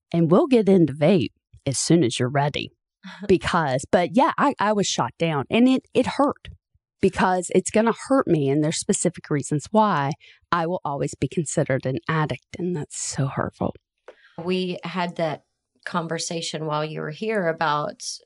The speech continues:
Speaker 2: what that conversation might be like with your doctor the next time. And,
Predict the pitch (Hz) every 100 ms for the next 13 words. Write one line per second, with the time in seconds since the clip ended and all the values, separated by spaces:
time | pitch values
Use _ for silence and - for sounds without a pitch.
0 | - 160 170 160 165 127 - 160 156 160
1 | 160 156 170 156 143 156 160 147 147 -
2 | 143 143 147 151 147 143 147 143 147 165
3 | - - - - 139 - 135 143 147